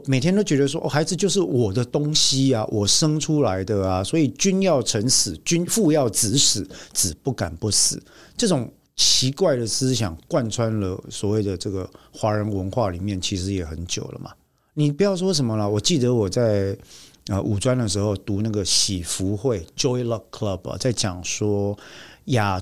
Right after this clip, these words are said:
洲，事实上是中国移民到美国的第二代跟他的上一代之间的故事，然后悲欢离合这样，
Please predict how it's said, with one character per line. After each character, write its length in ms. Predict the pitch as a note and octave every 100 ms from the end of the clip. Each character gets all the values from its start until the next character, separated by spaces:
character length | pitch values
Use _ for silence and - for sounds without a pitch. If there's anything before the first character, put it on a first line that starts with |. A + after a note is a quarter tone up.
| -
洲， 420 | - C3+ C3+ C3+
事 200 | - F#3
实 60 | C3+
上 140 | C#3
是 140 | A2+ B2
中 300 | - D#3 D3+
国 280 | A#2 G#2 G#2+
移 260 | G#2+ A2+
民 340 | C3 G#2+ G2+ G#2+
到 280 | - A2 F#2+
美 320 | G2 F2+ F2
国 260 | - F#2+ F#2
的 100 | F#2+
第 220 | F#2+ C#3
二 260 | - A#2+ F#2+
代 280 | - G#2 E2+
跟 240 | - A2+
他 160 | G#2 A2+
的 140 | G2
上 280 | E2+ B2+ F#2+
一 40 |
代 200 | F#2 G2+
之 200 | F2+ G#2
间 180 | F#2+ G2+
的 100 | F#2+
故 280 | E2+ A#2 F#2+
事， 260 | E2+ - F2
然 120 | F#2
后 100 | G#2
悲 200 | - G#2+
欢 240 | G2+ G2
离 140 | F2 F2
合 100 | D#2+
这 140 | F#2+
样， 100 | D#2